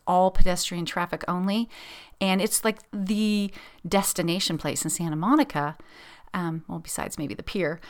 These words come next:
but I'm like, "We need to recreate this in Ventura 'cause this was so much fun." So, so we will see how this, how this moves forward. Um, but, you know, so I'm just, what I'm trying to say is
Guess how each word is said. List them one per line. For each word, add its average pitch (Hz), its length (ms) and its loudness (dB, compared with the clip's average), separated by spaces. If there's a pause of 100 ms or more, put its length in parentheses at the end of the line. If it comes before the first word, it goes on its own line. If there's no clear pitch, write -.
(280)
but - 480 2 (580)
I'm 170 120 -4
like, 170 180 -6
"We 208 240 2
need 233 180 6
to 185 60 -2
recreate 170 460 -4
this 151 160 -4
in 151 80 0
Ventura 139 400 -2
'cause 156 160 -6
this 160 200 -4
was 160 100 -2
so 147 140 -2
much - 220 -6
fun." 185 280 2
So, 180 400 6
so - 180 0
we 370 120 4
will 392 100 4
see 294 340 6
how 208 140 6
this, 208 300 4
how 226 180 2
this 214 240 2
moves 208 220 2
forward. 170 520 0 (560)
Um, 175 360 -4 (240)
but, - 360 -4
you 277 120 4
know, 269 100 6
so 269 220 6
I'm 254 140 6
just, 247 180 2
what 233 140 4
I'm 214 80 6
trying 214 220 6
to 180 60 0
say 175 220 4
is 175 160 0